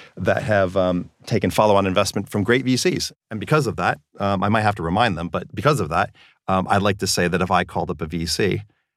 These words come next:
I could say, "Hey, I, you know, I, just a reminder, I invested in five companies that you wa-,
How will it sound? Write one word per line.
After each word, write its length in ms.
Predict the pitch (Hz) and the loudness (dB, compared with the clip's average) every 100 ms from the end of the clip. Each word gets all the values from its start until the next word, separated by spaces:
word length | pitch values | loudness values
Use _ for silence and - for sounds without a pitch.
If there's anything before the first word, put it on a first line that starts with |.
| _ - | _ -6
I 120 | 101 | -4
could 140 | 98 | -2
say, 140 | - 117 | 0 2
"Hey, 160 | 135 - - - _ _ | 2 0 -10 -20 _ _
I, 100 | 92 | -4
you 140 | - | 0
know, 100 | 95 | 2
I, 120 | 95 92 | 2 2
just 260 | - - | -2 -4
a 20 | |
reminder, 320 | 87 85 104 82 | 0 2 2 2
I 60 | |
invested 320 | 87 87 92 | 0 -2 -4
in 180 | 82 82 - _ | -4 -4 -8 _
five 300 | - 98 98 | -2 0 0
companies 400 | 117 104 85 82 | -2 -2 -2 -2
that 140 | 90 | -2
you 180 | 92 92 | 0 0
wa-, 160 | 87 | 0